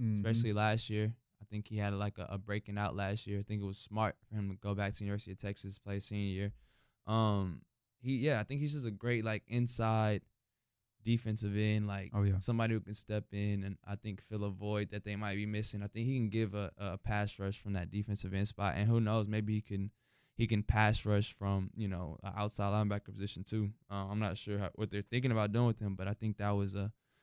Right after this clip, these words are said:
Speaker 2: a, a really good pickup for them.
Speaker 1: I, I agree. If, if you go look at his tape, I always encourage people to always look at the
Speaker 2: Mm-hmm.
Speaker 1: highlights. You know me and you will for
Speaker 2: Yeah.
Speaker 1: sure.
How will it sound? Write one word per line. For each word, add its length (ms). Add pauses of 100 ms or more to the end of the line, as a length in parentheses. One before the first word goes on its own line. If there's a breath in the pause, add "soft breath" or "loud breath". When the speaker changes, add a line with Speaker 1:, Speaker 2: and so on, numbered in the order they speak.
(140)
Speaker 2:
a, 60 (160)
a 80
really 240
good 200
pickup 300
for 140
them. 240 (200)
Speaker 1:
I, 240
I 200
agree. 540 (100)
If, 220 (120)
if 140
you 100
go 140
look 200
at 120
his 100
tape, 300 (420)
I 80
always 300
encourage 400
people 220
to 80
always 460
look 160
at 80
the 80
Speaker 2:
Mm-hmm. 100
Speaker 1:
highlights. 420
You 140
know 140
me 200
and 100
you 160
will 300
for 140
Speaker 2:
Yeah. 80
Speaker 1:
sure. 260